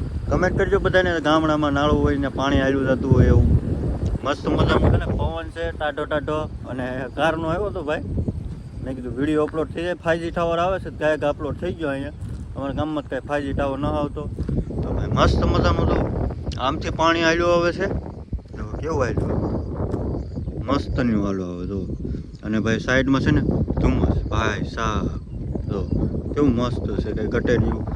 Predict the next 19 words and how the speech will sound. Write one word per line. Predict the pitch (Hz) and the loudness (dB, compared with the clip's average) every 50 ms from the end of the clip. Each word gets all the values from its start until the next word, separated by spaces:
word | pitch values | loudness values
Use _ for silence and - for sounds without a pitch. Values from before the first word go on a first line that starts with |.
| - - - - - - - - - - - | -4 -2 -2 -2 -2 -2 -2 0 0 0 2
વાડીઓમાં | - 117 120 123 123 123 120 120 117 113 113 | 2 2 2 2 2 2 0 2 2 0 0
બધાયને | 117 117 123 123 120 120 | 0 0 0 2 2 0
છે | 113 - 139 | 0 0 -2
ને, | 135 131 | -2 0
શું | 135 135 131 | 0 -2 -2
કહેવાય, | - 120 113 107 104 - - - - - 117 - | -2 -4 -4 -4 -6 -8 -8 -8 -4 -4 -4 -4
સારોલું | - - 123 123 123 123 120 120 117 117 107 | -4 -2 0 0 0 0 -2 -2 -2 -4 -4
ને | 113 | -4
બારોલું | 120 120 120 120 120 123 - - - 127 | -4 -4 -4 -4 -6 -4 -4 -4 -4 -2
પીડ્યું | 131 139 139 139 | -4 -2 -2 -2
છે. | - 143 143 139 - - - - - - - - - - - - | -2 -2 -4 -4 -6 -8 -10 -12 -16 -16 -16 -12 -10 -10 -8 -8
અને | - - - | -8 -6 -4
મસ્ત | - - - - - - | -4 -2 -2 4 6 6
મજાનું | - - - - - - - - - | 6 6 6 6 6 6 6 4 2
એક | - - - | 2 0 0
પાણી | - 123 - - - | 4 4 6 6 6
આમથી | - - - - - 147 | 4 4 2 2 2 2
આવે | 147 147 151 151 | 4 2 2 2
છે, | - - - | 2 2 2